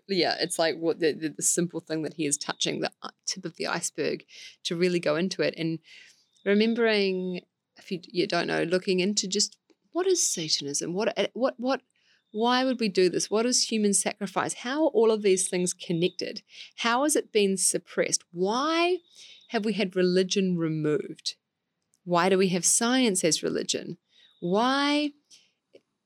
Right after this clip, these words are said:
why do so many people's lives have no purpose? Why have we taken out spirituality?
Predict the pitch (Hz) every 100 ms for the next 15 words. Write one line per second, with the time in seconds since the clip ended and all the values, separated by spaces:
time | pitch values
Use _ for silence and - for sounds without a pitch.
0 | _ 185 240 269 - 254 262 269 277 277
1 | 233 180 170 175 165 143 - - 170 175
2 | 156 - 220 214 - - - 180 214 220
3 | 233 - 202 196 175 160 - - 156 -
4 | 156 175 214 196 175